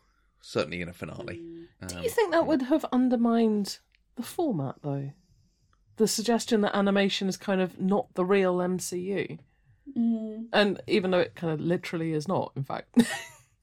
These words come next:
Speaker 2: <laughs>
Speaker 1: I don't think so, 'cause, 'cause it just would have been,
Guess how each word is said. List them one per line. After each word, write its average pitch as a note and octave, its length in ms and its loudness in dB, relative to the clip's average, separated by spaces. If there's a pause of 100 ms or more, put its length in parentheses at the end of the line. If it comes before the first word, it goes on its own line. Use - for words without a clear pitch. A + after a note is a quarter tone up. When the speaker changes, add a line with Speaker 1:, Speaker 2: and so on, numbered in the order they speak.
(260)
Speaker 2:
<laughs> - 220 -4
Speaker 1:
I - 1700 -4
don't F4+ 200 -4
think D4 240 -4
so, C#3 120 4
'cause, D3+ 200 -2
'cause G3 200 -4
it D#3 140 0
just E3+ 220 0
would D#3+ 120 2
have D#3 120 -2
been, D3 440 0